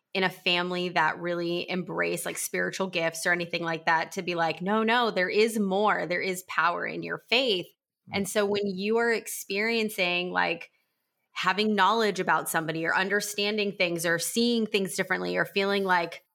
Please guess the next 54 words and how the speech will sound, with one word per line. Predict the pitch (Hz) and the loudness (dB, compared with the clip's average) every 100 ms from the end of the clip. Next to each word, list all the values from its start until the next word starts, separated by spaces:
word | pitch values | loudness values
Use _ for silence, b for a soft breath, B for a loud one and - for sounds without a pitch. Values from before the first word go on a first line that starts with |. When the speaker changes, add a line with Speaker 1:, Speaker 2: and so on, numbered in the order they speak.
| _ | _
Speaker 1:
someone's | - - - 208 220 214 214 | -10 -4 0 2 2 2 0
speaking | - 220 208 208 202 | -4 -4 -4 -2 -2
to | - | -2
you, | 190 | -2
but | 180 | -2
you | 180 | -2
don't | 190 196 | 0 0
know | 190 185 | 0 0
that | 190 185 | -2 0
that | 160 - | -2 -2
could | 170 | -10
be | 175 | -10
God, | 165 175 175 160 165 | 0 4 6 4 0
like, | 170 170 | -4 -4
when | 175 | -6
you're, | 175 165 165 170 | -4 -4 -6 -6
when | 185 175 | -6 -2
you're | 175 | -2
in | 175 | -2
your | 180 | -4
prayer | 180 196 196 | 0 2 4
time | 202 190 170 165 | 2 0 0 -2
or | 131 | -2
whatever. | 180 170 170 165 | 2 2 2 0
So | 160 190 185 180 B B | 0 2 2 0 B B
you | - | 0
don't | 220 233 | 2 2
have | 208 220 | 2 4
that | 208 190 - | 4 2 0
personal | 208 - 208 | -2 0 -2
relationship. | 190 185 185 - 190 190 185 | 0 -2 -4 -4 -2 -4 -2
You | 196 | -2
don't | 202 | -2
know | 196 190 | -2 -2
that | 190 185 | -2 0
there's | 196 190 | 0 0
a | |
supernatural | 190 - 208 208 190 190 185 196 - | -6 -4 -4 -2 2 2 0 -2 2
aspect | 175 180 - 185 185 | 2 0 -2 -2 -2
to | - | -4
your | 185 180 | -2 -2
faith. | - 196 190 185 - | 0 2 2 0 0
I | 226 | 0
kind | - 220 | 2 2
of | 226 | 2
ventured | 196 190 202 220 | 2 0 2 2
out | 190 196 196 | 4 4 0
to | |
find | 185 185 185 190 170 | 0 2 2 0 0
where | 175 190 196 202 202 - _ - | 4 6 4 2 -2 -14 _ 2
that | 170 190 | 2 2
was | 196 190 | -2 -2
coming | - 208 294 | 0 0 0
from. | 277 170 151 156 | 0 0 -2 -4